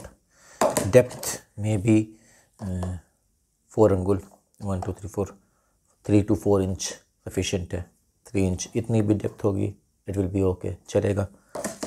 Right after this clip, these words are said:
ये चाहिए, उसका कवर चाहिए जो आप उसको टाइट कर सकें। आप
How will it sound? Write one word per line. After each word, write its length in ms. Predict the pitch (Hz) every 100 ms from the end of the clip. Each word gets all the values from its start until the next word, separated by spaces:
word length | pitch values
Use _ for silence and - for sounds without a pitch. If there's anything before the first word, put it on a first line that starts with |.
| - _ 104
ये 120 | 98
चाहिए, 500 | 98 98 92 95 - _ - - - - - - - _ _ _ _
उसका 200 | 110 -
कवर 280 | 110 120 110
चाहिए 460 | 104 110 101 98 95 - - - _ _ 110
जो 140 | 104
आप 80 | 101
उसको 280 | - - 104
टाइट 420 | - 107 104 -
कर 80 | -
सकें। 340 | 98 - 95
आप 240 | 92 92